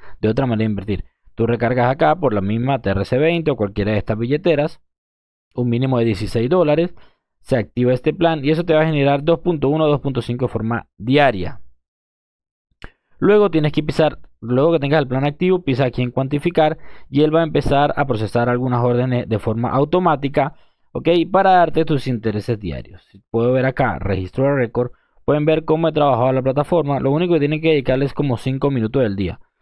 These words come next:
O sea, tú haces la inversión y vienes, ¿ok? Y le das cuantificar tres veces, esperas que pase, tiqui, tiqui, tiqui, tiqui, y listo. Es tan sencillo como eso. Muy, muy sencillo. O sea, no es por nada, pero Jabo Exchange está bastante bien.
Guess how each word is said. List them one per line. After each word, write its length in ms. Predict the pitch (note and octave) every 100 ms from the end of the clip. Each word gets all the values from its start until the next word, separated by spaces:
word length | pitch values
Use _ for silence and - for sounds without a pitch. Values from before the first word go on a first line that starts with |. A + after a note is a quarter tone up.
| -
O 80 | -
sea, 240 | B2 - - - -
tú 100 | B2
haces 240 | B2 D#3+
la 120 | D#3+
inversión 640 | F3 F3+ F#3+ A3 F#3+ F3+ - - _ _
y 100 | D3
vienes, 580 | F3+ F#3+ E3+ D3+ E3 - _
¿ok? 160 | A#2+ C#3
Y 240 | F3+ F#3+
le 100 | E3
das 120 | C3+
cuantificar 640 | - D3+ C#3+ C3 B2+ C3+ C3+
tres 200 | C#3+ D#3
veces, 380 | F#3 E3+ E3 D3
esperas 380 | A2+ A2 A#2+
que 120 | - C#3+
pase, 360 | D#3 D3 D#3
tiqui, 260 | D3+ D#3+ D#3+
tiqui, 180 | D#3 D3+
tiqui, 220 | D#3+ E3
tiqui, 260 | F#3 A3+ - _ _ - -
y 120 | D#3
listo. 300 | D#3 A#2 -
Es 60 | B2
tan 160 | E3+
sencillo 380 | D3 B2 C3+ D3
como 240 | C3 G#2
eso. 200 | F2+ - - _ _ _ _
Muy, 340 | - D#3+ G3 F3
muy 160 | E3+
sencillo. 460 | D3+ C#3 - F2+ D#2+
O 40 | -
sea, 240 | G2+ F2+ - _ - _ - - -
no 360 | A#2+ B2+ D3+
es 60 | F#3
por 120 | G#3
nada, 200 | G3+ G3+
pero 180 | F#3+ C#3+
Jabo 200 | D3 E3
Exchange 340 | E3 F#3+ G3+ -
está 260 | - -
bastante 360 | C#3+ C#3 B2+ A2
bien. 380 | C3 E3+ F#3+